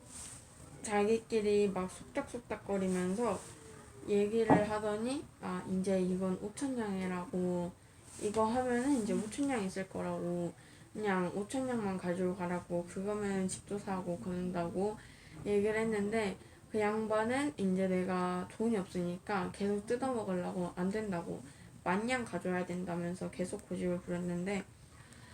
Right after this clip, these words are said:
그 청년들이 또 속-, 속닥속닥 거리더니 등 뒤로 가서 칼을 이렇게 딱 내밀고 칼을 이렇게 딱 등에, 어, 이렇게 그-, 그었는데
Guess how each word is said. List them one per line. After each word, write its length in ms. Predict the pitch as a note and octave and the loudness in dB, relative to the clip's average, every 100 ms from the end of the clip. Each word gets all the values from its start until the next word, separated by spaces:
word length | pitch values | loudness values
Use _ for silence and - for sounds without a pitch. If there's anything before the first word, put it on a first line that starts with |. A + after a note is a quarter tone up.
| - - | -18 -6
그 160 | A#3 | -2
청년들이 520 | A3+ C#4+ D4 C4+ B3 B3 | 2 4 4 6 4 2
또 120 | C#4+ | -2
속-, 180 | C#4+ C#4+ - - | -4 -10 -14 -18
속닥속닥 760 | - - - C4+ A#3+ - G3+ - | -16 -8 -4 -4 -4 -8 -8 -4
거리더니 720 | G3 F#3+ F#3 F3+ F3 F3+ E3+ E3+ - - - - - | 0 2 2 2 4 4 4 0 -12 -18 -20 -20 -14
등 400 | - G#3+ G#3 G#3 | -4 2 2 2
뒤로 280 | G3 G#3 G3 | 0 2 2
가서 400 | F#3+ F3 G#3 G3+ | 0 -2 -2 -4
칼을 320 | - - D4 | -6 -4 2
이렇게 320 | D4 A#3+ - F#3+ | 2 2 -2 -8
딱 220 | - - - - - - | -8 -12 -14 -20 -20 -8
내밀고 840 | - F#3 F#3+ F#3+ F#3 F3+ F3+ E3+ F3 - - - - - - - - - | -2 2 2 0 -2 -2 0 0 -4 -14 -20 -20 -20 -20 -20 -20 -20 -16
칼을 360 | - C#4+ C#4 B3+ | -4 0 6 6
이렇게 460 | A3+ A3 G#3 F#3 F3+ | 6 2 0 0 0
딱 240 | A3 G#3+ - | -4 -4 -6
등에, 500 | - F#3 F3 F3 E3+ - - - - - - - - - - - - - - - | -4 0 2 2 0 -6 -18 -20 -20 -20 -20 -20 -20 -20 -20 -20 -20 -20 -20 0
어, 440 | F#3+ F#3 F3 F3 - - F3+ - - - - | 4 4 4 2 -2 -8 -8 -8 -20 -20 -6
이렇게 220 | G3 F3+ | -4 -4
그-, 260 | - G#3 G3+ - - - | 0 0 -2 -10 -20 -20
그었는데 800 | - G#3+ G3+ G3 F3 F3 G3 F3 | -8 0 2 2 0 0 0 0